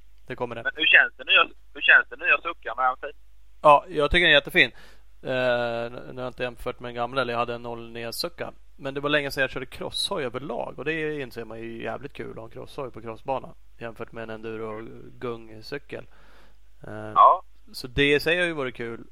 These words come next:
Speaker 1: Och så inser man också att när man inte har kört fyrahundrafemtio cross på ett tag, det är jävla mos i de maskinerna.
Speaker 2: Ja, de går rätt bra, gör de.
Speaker 1: Ja, de skottar på duktigt, vilket är ju också väldigt kul. Men man, ja, då känner man att för fan, det här,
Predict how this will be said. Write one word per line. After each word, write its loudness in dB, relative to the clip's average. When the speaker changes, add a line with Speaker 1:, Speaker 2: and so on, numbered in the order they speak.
Speaker 1:
Och -12
så -4
inser -4
man -6
också -8
att -8
när -8
man -6
inte -8
har -6
kört -10
fyrahundrafemtio -8
cross -6
på -6
ett -12
tag, -6
det -10
är -12
jävla 0
mos -6
i -10
de -6
maskinerna. -8
Speaker 2:
Ja, 12
de -2
går 0
rätt -2
bra, 0
gör 4
de. 6
Speaker 1:
Ja, 6
de -8
skottar -8
på -6
duktigt, -8
vilket -2
är 2
ju 0
också -6
väldigt -6
kul. 0
Men -10
man, -12
ja, -6
då -14
känner -6
man -8
att -12
för -16
fan, -8
det -8
här, -6